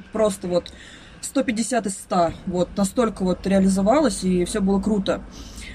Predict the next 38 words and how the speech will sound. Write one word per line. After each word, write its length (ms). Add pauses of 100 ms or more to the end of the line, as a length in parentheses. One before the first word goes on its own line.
(200)
Но 320
так 200
как 200
я 320
вот 220
уже 640 (180)
<clears throat> 260
второй 300
год 180
живу 580 (560)
в 80
Подмосковье, 640 (180)
скажем 360
так, 260
да, 240
вот 140
эти 140
миленькие, 540
чистенькие 520
райончики, 500
ведь 140
всё 160
у 40
нас 180
так 160
всё 100
должно 200
быть 120
хорошо 400
и 60
правильно, 540 (320)
то, 80
соответственно, 640
глаза 460
уже 240
привыкли 400
к 120
определённому, 1000